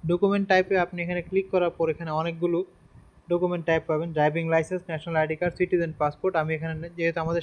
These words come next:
সবার কাছেই ন্যাশনাল আইডি কার্ডটা মোটামুটি অ্যাভেলেবল, আমি এখানে ন্যাশনাল আইডি কার্ড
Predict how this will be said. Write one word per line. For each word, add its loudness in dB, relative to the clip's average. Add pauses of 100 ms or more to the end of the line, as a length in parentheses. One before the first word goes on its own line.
সবার 0
কাছেই 0 (480)
ন্যাশনাল -4
আইডি 2
কার্ডটা 0
মোটামুটি 0
অ্যাভেলেবল, 4
আমি -4
এখানে -10 (100)
ন্যাশনাল -4
আইডি 0
কার্ড -2